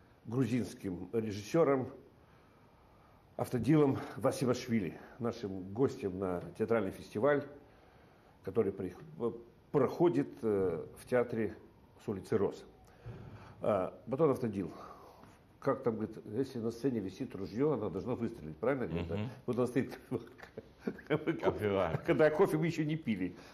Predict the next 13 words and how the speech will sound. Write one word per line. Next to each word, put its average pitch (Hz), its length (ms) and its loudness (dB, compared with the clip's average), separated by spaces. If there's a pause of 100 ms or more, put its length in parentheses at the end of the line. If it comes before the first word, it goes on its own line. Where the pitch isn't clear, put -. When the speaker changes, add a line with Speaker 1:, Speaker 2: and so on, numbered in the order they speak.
Speaker 1:
а 139 60 8
я 127 120 8
вообще-то, 113 440 2
в 104 80 2
общем-то, 92 480 -4
как 92 240 -10
сказать, 101 500 -6 (640)
моя 107 220 4
основная 110 380 2
профессия 107 520 0
кофеджио, 110 640 -2 (840)
в 95 80 -4
общем-то, - 460 -8